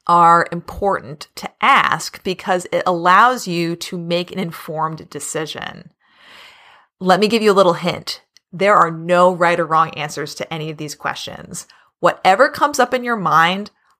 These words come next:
honor that and use that information to make a decision that works for you in that moment.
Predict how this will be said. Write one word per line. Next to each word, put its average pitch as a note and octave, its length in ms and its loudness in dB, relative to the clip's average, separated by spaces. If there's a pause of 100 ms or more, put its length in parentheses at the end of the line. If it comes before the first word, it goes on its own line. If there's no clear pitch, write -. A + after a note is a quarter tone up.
(220)
honor B3 420 6
that F3+ 320 2
and F3+ 200 -4
use A3+ 440 -2
that G#3 220 4
information F3 760 0 (100)
to - 120 -6
make E3+ 380 0
a G3+ 40 4
decision E3+ 500 -2
that D#3+ 180 0
works D#3 340 0
for - 180 -8
you D#3+ 220 -2
in E3 120 -4
that D#3 180 -2
moment. D3+ 640 -10